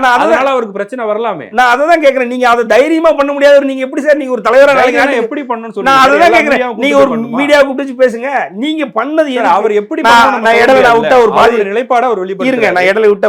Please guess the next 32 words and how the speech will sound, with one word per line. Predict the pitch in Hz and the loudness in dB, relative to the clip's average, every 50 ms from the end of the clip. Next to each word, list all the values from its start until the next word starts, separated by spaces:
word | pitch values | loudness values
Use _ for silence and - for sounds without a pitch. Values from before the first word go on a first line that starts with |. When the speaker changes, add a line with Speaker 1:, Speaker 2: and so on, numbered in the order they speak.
| 175 | -2
Speaker 1:
பாதி | 185 185 196 185 190 180 | -2 -2 -2 -2 -4 -6
ஒண்ணு | 170 151 | -6 -6
ஆரம்பிக்கிறேன். | 143 143 139 131 123 117 110 110 117 131 | -6 -6 -8 -10 -14 -18 -20 -20 -8 -4
மார்க்கெட்டிங் | 147 185 202 190 175 180 170 175 170 156 156 | -2 0 0 -2 -4 -8 -8 -8 -8 -8 -8
டீம்னு | 170 170 170 160 156 147 | -8 -8 -8 -8 -10 -10
சொன்னது | 139 139 139 127 | -10 -12 -14 -14
தெரியுமா? | 120 127 165 180 160 123 107 - _ _ _ _ _ _ _ _ | -14 -12 -10 -10 -10 -12 -14 -16 _ _ _ _ _ _ _ _
அவருடைய | 165 180 180 175 165 165 151 156 | -2 0 0 0 0 -2 0 0
மார்க்கெட்டிங் | 175 226 262 254 202 233 240 196 208 196 185 | 2 2 2 0 0 -4 -8 -6 -8 -8 -6
டீம் | 180 202 240 214 180 180 | -6 -6 -6 -4 -4 -2
எது | 190 214 214 | 0 0 0
எதெல்லாம் | 196 185 185 220 247 233 | 2 2 2 2 2 2
அவர் | 196 180 160 156 | 2 0 -2 -4
பண்ணாருன்னா, | 170 180 208 202 185 165 175 214 233 214 | -6 -4 -4 -4 -4 -2 -2 0 0 0
அவர் | 190 160 156 | 0 0 0
லைம்லைட்லயே | 175 202 208 202 202 190 180 214 220 208 | -2 -2 -2 -4 -6 -6 -2 0 0 0
இருப்பாருன்றதை | 180 170 170 175 170 170 190 214 240 202 180 | 0 -2 -4 -6 -6 -6 -8 -10 -10 -10 -8
பார்த்துக்கிட்டே | 160 170 165 170 160 156 170 175 202 220 233 | -10 -10 -10 -14 -16 -14 -8 -4 -2 -2 -2
இருந்து, | 202 175 175 190 220 - - _ _ _ _ _ _ _ _ | -2 -4 -8 -10 -10 -12 -12 _ _ _ _ _ _ _ _
இன்னும் | 196 240 269 226 196 | -8 -4 -4 -4 -4
கிட்டத்தட்ட | - 202 196 185 208 214 214 - - _ _ | -6 -8 -8 -6 -6 -6 -8 -8 -12 _ _
சொல்ல | _ - 190 202 190 | _ -2 -2 -2 -2
போனா, | 170 175 175 208 247 254 254 - - | -2 -2 0 0 0 0 0 -2 -6
பிரசாந்த் | - - - 240 254 269 254 202 220 190 | -10 -4 -2 0 0 0 -2 -4 -8 -12
கிஷோர் | 226 - 233 220 190 165 151 175 | -6 -2 0 0 0 -2 -4 -6
பொலிட்டிக்ஸ்ல | 190 220 202 247 214 - 220 180 170 | -6 -6 -6 -8 -10 -8 -8 -6 -4
என்ன | 208 240 | -2 0
வேலை | 233 214 208 202 | 2 4 4 2
பார்க்குறாரோ, | 185 175 165 165 156 156 208 247 | 2 0 -2 -2 -2 -2 -2 -2
அவருடைய | 233 185 175 170 160 151 147 | -2 -2 -2 -4 -4 -6 -4
மார்க்கெட்டிங் | 160 196 208 185 202 190 180 180 175 165 | -4 -4 -4 -4 -6 -10 -10 -12 -12 -12
டீம் | 208 247 254 | -12 -12 -14